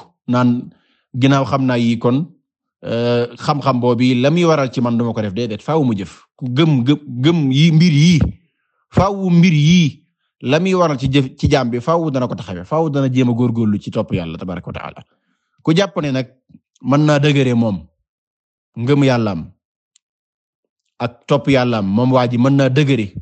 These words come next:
ba du ta-, mën naa dëgëre ci bàyyi ay mooy Yàlla, ngëm Yàlla mën naa dëgëre, maanaam ngëm mën naa dëgëre wala jaam bi mën naa dëgëre ci bàyyi ay mooy Yàlla ak i,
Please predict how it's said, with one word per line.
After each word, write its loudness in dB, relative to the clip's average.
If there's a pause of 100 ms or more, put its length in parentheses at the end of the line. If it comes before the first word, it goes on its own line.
(220)
ba -4
du -4
ta-, -6
mën -4
naa 2
dëgëre 2
ci -2
bàyyi 0
ay -4
mooy -2
Yàlla, -2 (1500)
ngëm 0
Yàlla 0
mën -2
naa -2
dëgëre, -2 (380)
maanaam -4 (360)
ngëm 2
mën 2
naa 0
dëgëre 0 (760)
wala 0 (580)
jaam 0
bi -2
mën 0
naa 2
dëgëre 0
ci -8
bàyyi -2
ay -4
mooy 0
Yàlla -2
ak -12
i, -8